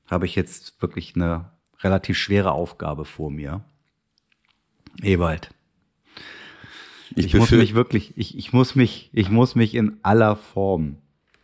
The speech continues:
Speaker 1: bei dir entschuldigen oder besser gesagt um Entschuldigung bitten. Ja. Obwohl diese redaktionelle Fehlleistung von mir natürlich eigentlich überhaupt nicht zu en-, entschuldigen ist. Es ist nicht entschuldbar. Ja. Wir müssen kurz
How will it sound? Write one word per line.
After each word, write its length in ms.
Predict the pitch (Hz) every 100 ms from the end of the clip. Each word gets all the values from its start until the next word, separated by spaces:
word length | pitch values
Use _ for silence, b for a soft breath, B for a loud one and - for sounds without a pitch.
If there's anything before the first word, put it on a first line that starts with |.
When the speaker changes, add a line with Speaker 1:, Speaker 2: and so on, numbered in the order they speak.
| _ _ _ _ _
Speaker 1:
bei 180 | - 85
dir 240 | 78 92 87
entschuldigen 600 | 87 - 107 110 113 101
oder 160 | 95
besser 280 | 90 98 107
gesagt 420 | 92 87 92 90
um 280 | 98 92 87 _ _ _ _ _
Entschuldigung 800 | - 85 - 117 107 98 87 82
bitten. 420 | - 107 - 76 _ _ _ _ _ _
Ja. 320 | 73 78 90 _ _ _ _ b b b b b b b b b
Obwohl 320 | 92 82 110
diese 280 | 107 107 113
redaktionelle 680 | 101 117 117 - 113 113 120
Fehlleistung 760 | - 123 127 110 101 98 107 90
von 180 | - 98
mir 120 | 101
natürlich 320 | 98 - 107
eigentlich 200 | 101 104
überhaupt 260 | 98 95 -
nicht 160 | 92 -
zu 120 | 101
en-, 240 | 90 92 -
entschuldigen 540 | 82 82 92 87 82 82
ist. 240 | 80 -
Es 120 | 82
ist 80 | 95
nicht 140 | 113 104
entschuldbar. 920 | 82 - 107 107 - 67 67 73 _ _ _ _ _
Ja. 260 | 82 85 - _ -
Wir 80 | 104
müssen 260 | 104 117
kurz 440 | - 123 - -